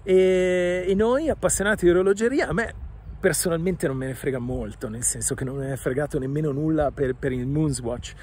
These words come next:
Mi, mi fa solo un po' strano questa cosa dell'orologio,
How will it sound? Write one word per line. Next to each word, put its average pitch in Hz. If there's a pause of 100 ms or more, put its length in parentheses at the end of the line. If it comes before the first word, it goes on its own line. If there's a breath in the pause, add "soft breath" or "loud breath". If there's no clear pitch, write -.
(360 loud breath)
Mi, 170
mi 170
fa 190
solo 214
un 214
po' 190
strano 185
questa 147
cosa 180
dell'orologio, 139